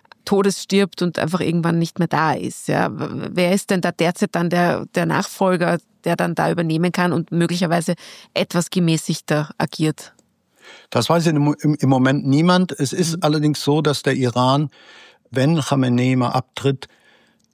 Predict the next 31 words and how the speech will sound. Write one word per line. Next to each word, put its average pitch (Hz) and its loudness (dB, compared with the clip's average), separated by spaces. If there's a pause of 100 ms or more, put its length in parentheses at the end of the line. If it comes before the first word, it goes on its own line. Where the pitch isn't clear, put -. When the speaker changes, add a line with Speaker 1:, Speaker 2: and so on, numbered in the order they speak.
(120)
Speaker 2:
so 135 2
oder 135 2
so 135 2
vor 135 0
einem 120 2
Generationswechsel 113 0
steht. - -8 (220)
Khamenei 131 2
gehört 135 0
der 143 2
Generation 135 2
an, 127 2
die 123 2
neunzehnhundertneunundsiebzig 120 0
den 113 -2
Schah 113 0
vertrieben 101 -4
haben. 95 -4 (160)
Für - -4
die 135 2
ist 143 -2
diese 147 2
Revolution 131 2 (180)
das - -6
prägende 143 0
Erlebnis 123 0
in 123 -2
ihrem 117 0
Leben. 107 0 (1400)
Die, 139 4
äh, 123 0